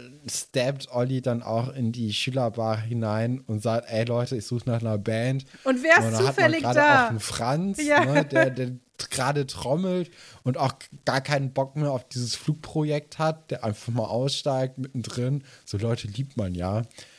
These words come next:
Speaker 1: Äh, der dann einfach sagt, „Ja klar, bin dabei.“ Und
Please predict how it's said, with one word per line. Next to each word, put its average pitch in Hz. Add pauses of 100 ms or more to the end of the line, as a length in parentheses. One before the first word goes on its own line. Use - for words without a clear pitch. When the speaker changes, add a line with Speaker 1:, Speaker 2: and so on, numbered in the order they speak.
(280)
Speaker 1:
Äh, 110
der 123
dann 127
einfach 123
sagt, 123
„Ja 151
klar, 131
bin 131
dabei.“ 120
Und 113